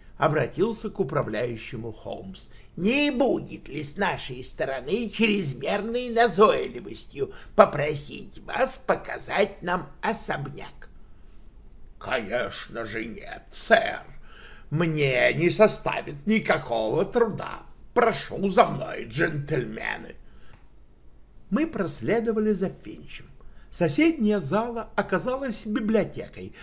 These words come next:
которая произвела на меня ошеломляющее впечатление.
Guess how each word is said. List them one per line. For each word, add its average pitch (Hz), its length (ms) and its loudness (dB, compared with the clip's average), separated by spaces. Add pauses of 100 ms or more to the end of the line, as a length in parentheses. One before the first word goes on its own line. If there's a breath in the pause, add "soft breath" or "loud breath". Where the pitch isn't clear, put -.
(140 loud breath)
которая 139 480 4
произвела 135 800 0
на 202 100 0
меня 185 420 -2
ошеломляющее 214 1300 -2
впечатление. - 880 -12